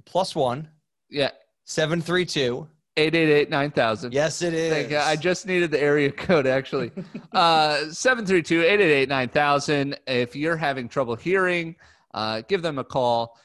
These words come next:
Speaker 2: Say golf really loud because obviously you can't hear yourself.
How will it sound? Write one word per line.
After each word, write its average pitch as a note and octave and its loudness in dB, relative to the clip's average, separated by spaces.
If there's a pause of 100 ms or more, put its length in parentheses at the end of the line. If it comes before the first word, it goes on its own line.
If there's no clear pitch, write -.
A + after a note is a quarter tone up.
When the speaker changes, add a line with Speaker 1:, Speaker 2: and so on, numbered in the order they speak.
(160)
Speaker 2:
Say A#2 -2 (180)
golf C3+ 0
really C#3+ 2
loud A2 -2
because A#2 -12
obviously A2+ -4
you G2+ -10
can't A#2+ -12
hear A2+ -10
yourself. A#2 -4